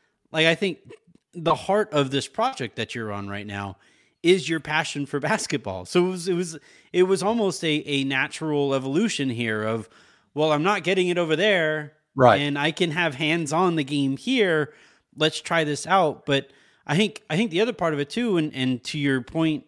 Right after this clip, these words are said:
Speaker 1: as far as the league as it exists now, the, the, the, the notion of guys being healthy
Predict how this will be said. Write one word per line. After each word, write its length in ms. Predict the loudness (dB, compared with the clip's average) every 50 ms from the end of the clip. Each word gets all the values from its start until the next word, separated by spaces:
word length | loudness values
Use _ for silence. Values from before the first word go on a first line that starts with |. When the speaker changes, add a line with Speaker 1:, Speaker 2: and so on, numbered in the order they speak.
| _
Speaker 1:
as 180 | -14 -12 -12 -8
far 240 | -4 -2 -2 0 0
as 180 | -2 -4 -6
the 80 | -8 -8
league 260 | -6 -4 -4 -4 -4
as 140 | -4 -6 -6
it 100 | -8 -10
exists 400 | -10 -8 -6 -6 -6 -6 -4 -2
now, 320 | 0 2 2 2 2 0 -4 _ _ _ _ _ _ _ _ _ _ _ _ _ _ _ _ _ _ _ -16
the, 240 | -10 -6 -4 -4 -4
the, 340 | -2 2 4 4 4 4 2
the, 300 | -2 0 0 0 -2 -2 0
the 140 | 0 2
notion 440 | 2 2 2 0 0 0 -2 0 0
of 180 | 0 -2 -2 -4
guys 580 | -4 -2 -2 0 0 -2 -2 -4 -4 -6 -8 -10
being 440 | -12 -12 -6 -2 0 2 2 2 0
healthy 640 | 0 0 0 0 0 -2 -6 -4 -4 -6 -8